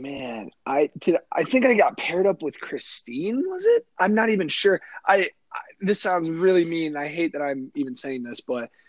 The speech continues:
I honestly don't remember, 'cause whoever I was with, I'm pretty sure did nothing. And they stood in the back the whole <laughs> time. Um, but I,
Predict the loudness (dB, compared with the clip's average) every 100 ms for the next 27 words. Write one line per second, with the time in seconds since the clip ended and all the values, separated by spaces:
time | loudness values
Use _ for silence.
0 | _ _ _ 4 4 2 -2 -4 -6 -8
1 | -6 -6 -6 -4 0 2 4 4 2 -2
2 | -8 -8 -8 -12 -12 -10 -10 -10 -8 -8
3 | -8 -10 -8 -8 -10 -16 -18 _ _ _
4 | _ -10 -6 -4 -4 -4 -2 -2 0 0
5 | 0 0 -4 -8 -8 -8 -6 -4 -4 -6
6 | _ _ -20 -20 -20 -4 4 6 6 4
7 | 0 -10 -14 -14 -4 -2 -2 -4 -16 -20
8 | _ _ -4 2 2